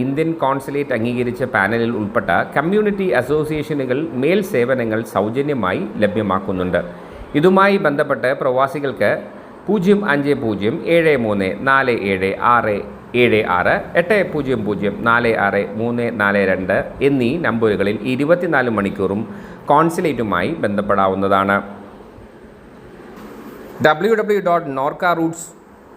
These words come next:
ഡോട്ട് ഒ ആർ ജി എന്ന വെബ്സൈറ്റ് മുഖേനയും ബന്ധപ്പെടാം. ഭൗതിക ശരീരം നാട്ടിലെത്തിക്കുന്നതിന് അമിത നിരക്ക് ഏജന്റുമാർക്കെതിരെ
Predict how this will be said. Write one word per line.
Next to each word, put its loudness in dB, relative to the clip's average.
ഡോട്ട് 6
ഒ 4
ആർ 2
ജി -4
എന്ന -2
വെബ്സൈറ്റ് -2
മുഖേനയും 0
ബന്ധപ്പെടാം. 2
ഭൗതിക 2
ശരീരം -2
നാട്ടിലെത്തിക്കുന്നതിന് -2
അമിത 2
നിരക്ക് 2
ഏജന്റുമാർക്കെതിരെ 0